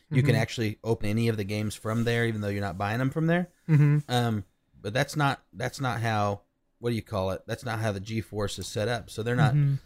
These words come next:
Speaker 1: they would be, in a sense, c-, competing, right?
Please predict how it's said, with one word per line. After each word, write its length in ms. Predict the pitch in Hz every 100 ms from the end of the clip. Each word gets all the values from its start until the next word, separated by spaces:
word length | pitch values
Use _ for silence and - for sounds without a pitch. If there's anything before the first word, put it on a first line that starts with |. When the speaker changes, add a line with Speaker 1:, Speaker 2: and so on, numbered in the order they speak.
| _ _ -
Speaker 1:
they 200 | 120 135
would 200 | 139 120
be, 420 | 123 123 123 120 120
in 100 | 113
a 80 |
sense, 560 | - 160 156 135 - - - _ _ _
c-, 60 | - _ _
competing, 600 | - 117 127 180 123 92 - _ _
right? 260 | 110 139